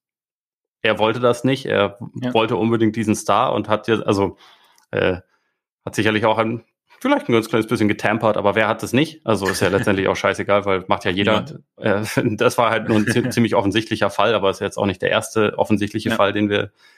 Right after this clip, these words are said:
Speaker 1: <laughs> den wir da mal gesehen haben. Und es hat sich jetzt erstmal ausgezahlt. Also einen viel besseren, viel besseren Ertrag als James Harden kannst du, glaub ich, in der Situation, äh, wie sie die Sixers mit Ben Simmons halten, kannst du nicht rausholen.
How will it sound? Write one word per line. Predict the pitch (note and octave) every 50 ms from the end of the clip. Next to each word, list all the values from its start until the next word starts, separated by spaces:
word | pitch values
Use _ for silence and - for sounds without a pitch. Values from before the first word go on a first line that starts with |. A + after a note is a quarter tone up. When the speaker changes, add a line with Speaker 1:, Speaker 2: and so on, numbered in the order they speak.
| _ _ _ _ _ -
Speaker 1:
<laughs> | A2 - -
den | C3 A2+ - - C3+
wir | A#2+ A2+
da | G#2+ A#2 A2 G#2 G2+ G#2 - - - - - - - _ -
mal | A2 A2+ A2
gesehen | G#2+ F#2+ G2+ G2+ G#2 A2+
haben. | B2+ C3+ C3
Und | B2 B2+ A#2 G#2+ - - - -
es | - B2
hat | A#2+ C3+ C#3
sich | - E3 B2+
jetzt | D3 C#3
erstmal | D3 C3+ A#2+ D3 D3
ausgezahlt. | D3 C#3 - G#2+ - - F#2+ F#2 F#2
Also | F2+ G2 G#2
einen | G#2 G2+ G2+
viel | - B2 A#2 G#2+
besseren, | A2+ A2+ - B2+ A2+ A2+ A2+ A2+ A2 A2 A2 - _ _ _ _ _ _ _ _ _ _ _ _ _
viel | _ - - D3+
besseren | D3 D3 D3+ D3 D#3+ C3+ C#3 C3
Ertrag | - A2 A2+ - - - A2+ B2 C#3 D3+ - - - _ _ _ _ _ _ _ _ _ -
als | A#2+ A#2 A#2 A2+ - - - -
James | - A2+ A2 A2+ A2 -
Harden | - A#2 C3+ C#3+ D3+ D3+ D3
kannst | - A#2+ A#2+ A#2+ - -
du, | - G#2+
glaub | A2+ A2 A2
ich, | G#2+ G2+
in | - A2+
der | A2 A2 G#2+
Situation, | G#2 G#2 - - G#2+ G#2 - - A#2 A2+ A2+ A2 G#2+ A2 - - _ _ -
äh, | A2+ G#2 G#2 G#2 G2+ G2 B2 A#2+
wie | A2 G#2+
sie | G2+ G#2 G#2+
die | G2+ G#2
Sixers | - - A2+ A2 - A2+ G#2+
mit | - G#2+ G#2
Ben | - G#2
Simmons | G2 - A2 A2 G#2+
halten, | - - - G#2 G2+ - - _ _ -
kannst | - A#2+ A#2 G#2+ -
du | A2+
nicht | G#2+ G#2+ G2+ - -
rausholen. | - G#2 F#2 - - E2 D2+ - B2+